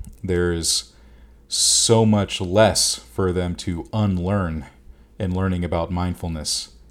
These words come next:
and concentration. I was thinking about my, my own time as, as a Dharma student over the course of, at this point,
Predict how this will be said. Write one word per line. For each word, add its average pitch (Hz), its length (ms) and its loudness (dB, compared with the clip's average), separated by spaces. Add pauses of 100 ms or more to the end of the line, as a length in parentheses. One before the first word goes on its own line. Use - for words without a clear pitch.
and 82 220 -8
concentration. 78 840 -8 (2500)
I 101 120 -2
was 90 100 -2
thinking 107 320 2
about 98 340 0
my, 87 420 -2 (200)
my 95 200 0
own 101 220 2
time 85 540 -4 (220)
as, 87 580 -6
as 90 160 -4
a 82 60 -8
Dharma 85 340 -6
student 80 560 -8
over 82 220 -8
the 78 80 -10
course 87 440 -4
of, 76 380 -10 (1000)
at 87 160 -6
this 95 160 0
point, 87 420 -4